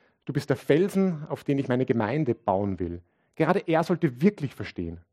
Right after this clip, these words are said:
dass jetzt nicht nur Juden, sondern alle Menschen eine Beziehung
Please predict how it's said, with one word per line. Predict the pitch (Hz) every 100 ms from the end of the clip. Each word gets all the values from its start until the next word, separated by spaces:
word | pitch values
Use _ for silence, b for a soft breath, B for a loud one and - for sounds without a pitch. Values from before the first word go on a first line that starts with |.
| _ _ _ _ -
dass | -
jetzt | 139 - 147
nicht | 165 185 -
nur | 170
Juden, | 156 127 151 156 90 90 _ _ _ _ _
sondern | 120 120 131 _ _
alle | 127 151 165
Menschen | 147 147 - 101 85 85 _ _ _ -
eine | 127 156 156
Beziehung | 147 - 131 131 131